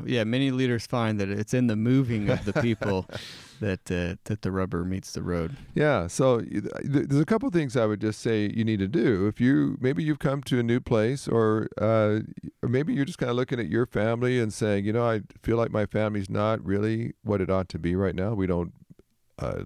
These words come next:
Speaker 2: care for each other the way we should. We don't have fun. We, we're not building each other up, whatever. Way too much fighting." Uh, maybe you look at your church and you say it's,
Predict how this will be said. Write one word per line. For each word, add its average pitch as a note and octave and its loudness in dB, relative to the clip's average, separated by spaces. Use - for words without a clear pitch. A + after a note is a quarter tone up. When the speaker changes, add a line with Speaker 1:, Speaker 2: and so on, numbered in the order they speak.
Speaker 2:
care F#2+ 2
for G2+ -4
each - -4
other G2+ -2
the G#2 -4
way G2 0
we G2+ -2
should. G2 0
We F2+ -4
don't F2 0
have E2+ 0
fun. F#2 0
We, D#2+ 0
we're F#2 -2
not E2+ 0
building F#2 2
each E2 -4
other E2+ 2
up, G#2+ 0
whatever. F#2+ 0
Way F2 0
too - -4
much D#2 -4
fighting." F#2+ -2
Uh, D#2 0
maybe F2+ 0
you F2 2
look F2 0
at - -6
your - -2
church G#2+ 0
and D#2 -4
you D#2+ -2
say E2+ -2
it's, - -4